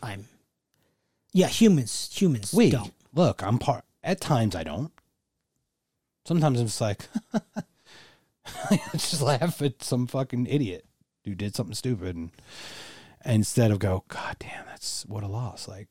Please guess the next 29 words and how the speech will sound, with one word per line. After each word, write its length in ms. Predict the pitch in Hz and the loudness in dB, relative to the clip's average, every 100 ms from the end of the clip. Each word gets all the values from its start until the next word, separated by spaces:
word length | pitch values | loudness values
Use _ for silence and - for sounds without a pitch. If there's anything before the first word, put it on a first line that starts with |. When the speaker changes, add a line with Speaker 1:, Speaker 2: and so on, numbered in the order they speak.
| _ | _
Speaker 1:
Yeah, 300 | 107 101 92 - _ | -10 -8 -8 -10 _
right. 260 | 113 98 - _ - | -8 -8 -10 _ -2
Speaker 2:
I 80 | 117 | 2
wish 220 | 123 110 | 2 2
I 60 | |
said, 280 | 87 95 95 107 | -2 -6 -8 -8
"What 100 | 101 | -4
a 40 | |
loss," 320 | 98 90 87 - | -2 -2 -2 -2
more 240 | 107 104 | 0 0
than 120 | 95 | 0
I 100 | 92 | -4
said, 460 | 90 - 92 87 87 _ | -6 -6 -6 -8 -10 _
"God, 200 | - 98 | -14 -12
what 120 | 90 | -12
a 40 | 95 | -12
fucking 300 | 95 95 - | -12 -12 -10
moron." 440 | 104 117 90 127 - _ _ _ _ _ _ _ _ _ _ _ _ _ _ _ _ _ _ _ _ _ _ _ - | -8 -8 -10 -14 -16 _ _ _ _ _ _ _ _ _ _ _ _ _ _ _ _ _ _ _ _ _ _ _ 4
Anyway. 360 | 214 139 73 - _ - | 6 6 4 -6 _ -4
Speaker 1:
The 80 | |
question 420 | - 240 226 202 175 | 4 6 6 6 8
is, 260 | 160 - | 8 4
Speaker 2:
<laughs> 120 | - | 0
Speaker 1:
how, 240 | - 214 202 - | 2 2 2 -2
in 180 | 190 185 | 2 4
the 100 | 170 | 4
coming 360 | - 202 202 175 | 4 6 6 8
years, 360 | 170 208 170 104 | 8 8 8 6
Speaker 2:
Yes. 300 | 85 - | 2 -4